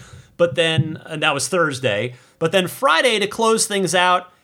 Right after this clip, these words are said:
it pretty well bumped back up. It was gained six dollars and eighty-nine cents. Uh, so it gained most of that back to close out the week, closing at one ninety-seven seventy-nine. So,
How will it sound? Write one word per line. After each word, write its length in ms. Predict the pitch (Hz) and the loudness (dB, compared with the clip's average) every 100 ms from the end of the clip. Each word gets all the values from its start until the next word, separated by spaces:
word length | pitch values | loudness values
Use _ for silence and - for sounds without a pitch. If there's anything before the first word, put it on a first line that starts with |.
| _ | _
it 360 | - 262 _ - | -8 -8 _ -18
pretty 420 | - 466 440 330 | -6 -4 0 -2
well 560 | 233 220 220 214 208 190 | 0 2 4 4 2 0
bumped 420 | 123 190 185 - | 0 0 0 -2
back 320 | 170 160 139 | 0 0 0
up. 380 | 139 135 131 - | 0 2 0 -8
It 260 | 139 135 - | -10 -10 -8
was 260 | 151 123 - - 127 143 | -8 -8 -12 -20 -20 -6
gained 480 | 175 185 180 170 127 | -2 0 0 -2 -6
six 340 | - - 180 - | -4 -2 -2 2
dollars 300 | 170 165 135 | 2 2 0
and 100 | 147 | -2
eighty-nine 360 | 139 139 127 | -2 0 0
cents. 460 | 123 135 127 120 - - _ _ _ | 0 -2 -2 -2 -8 -16 _ _ _
Uh, 280 | 117 120 120 | -2 0 2
so 160 | 123 | 0
it 120 | 165 165 | 0 0
gained 360 | 208 202 185 - | 0 0 -2 -8
most 640 | 226 247 277 311 311 247 - | -14 -10 -6 0 2 0 0
of 220 | 220 160 | -2 -2
that 360 | 160 151 151 139 | 0 0 -2 -6
back 420 | 131 127 123 127 | -4 -2 -2 -6
to 120 | 147 | -10
close 320 | - 143 135 | -4 -2 2
out 220 | 127 123 127 | 2 2 0
the 60 | |
week, 300 | 110 110 110 | -2 -2 -4
closing 540 | - 117 113 110 107 95 - _ _ | -4 -2 -2 -4 -4 -8 -18 _ _
at 220 | 120 127 | -8 -4
one 300 | 123 127 120 | 0 2 2
ninety-seven 880 | 117 120 110 107 - 135 113 107 101 | 2 0 0 -2 -2 0 0 -2 -2
seventy-nine. 920 | - 135 120 110 104 104 98 92 98 | -2 -2 0 -2 -2 0 0 0 -2
So, 380 | - 107 98 | -2 0 0